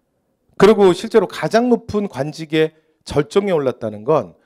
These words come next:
그만큼의 검증이 끝난 거야. 그러니까 그가 나라를 운영하는 것이 맞다야. 됐죠? 그래서 정도전이 꿈꿨던 서생은 재상 중심의 정치. 그래서 그 재상이 민본,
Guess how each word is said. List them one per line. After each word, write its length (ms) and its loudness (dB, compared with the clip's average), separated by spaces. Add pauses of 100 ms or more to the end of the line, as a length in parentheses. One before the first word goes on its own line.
(200)
그만큼의 500 -4
검증이 460 -18
끝난 360 -12
거야. 240 -14 (840)
그러니까 520 0 (140)
그가 500 -2
나라를 360 -4
운영하는 420 -8
것이 200 -20
맞다야. 440 -20 (1200)
됐죠? 380 2 (140)
그래서 340 6
정도전이 440 0
꿈꿨던 420 -2
서생은 540 -2 (580)
재상 300 0
중심의 300 -16
정치. 380 -20 (720)
그래서 220 4
그 180 0
재상이 800 0
민본, 480 -4